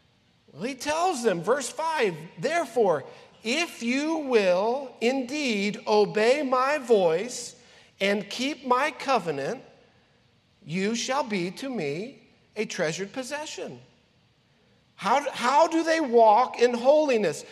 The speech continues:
How are they to be a holy nation? How will they do this? By obeying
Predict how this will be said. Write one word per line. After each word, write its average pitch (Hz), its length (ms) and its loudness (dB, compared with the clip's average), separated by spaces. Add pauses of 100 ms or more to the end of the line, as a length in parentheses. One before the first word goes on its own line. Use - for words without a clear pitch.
(180)
How 277 400 4
are 330 120 6
they 254 280 4
to 240 120 -4
be 226 200 -4
a 247 100 4
holy 226 380 0
nation? 277 560 -2 (260)
How 277 400 2
will 247 300 6
they 254 220 4
do 339 340 2
this? 175 500 -2 (640)
By 202 220 -4
obeying 226 880 0